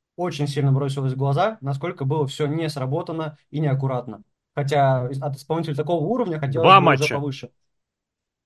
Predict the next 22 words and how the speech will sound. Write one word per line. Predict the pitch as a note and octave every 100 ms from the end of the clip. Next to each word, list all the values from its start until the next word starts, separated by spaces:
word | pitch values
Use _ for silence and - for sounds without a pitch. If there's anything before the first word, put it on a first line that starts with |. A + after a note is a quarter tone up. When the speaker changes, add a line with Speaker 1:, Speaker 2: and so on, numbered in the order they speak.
| _ C3
Speaker 1:
Да, | D3 D#3+ C3+ - _ -
два | B2 D#3
матча | C#3+ C#3 C#3 C3+
точно. | C3 - A2 - _ _ _ _ _
Speaker 2:
Потому | D3 D3 D#3+
что | - D#3 C3 A#2+
Speaker 1:
Я, | E3+
Speaker 2:
у | F3+ -
меня, | D#3 F#3+
мгм. | C#3 F#3+
Speaker 1:
и | - F3
надо | G3 - - _ _
по-, | E3+
посмотреть, | C3+ F3 F#3+ F#3+ F3
да, | D#3
порядок, | D#3 E3 A#3 D#3
у | C#3+
меня | C#3+
все | C#3
записано, | C#3+ D3 A#3+ - C3+
все | C3+
тезисы. | C#3 D3 C#3 C3 B2+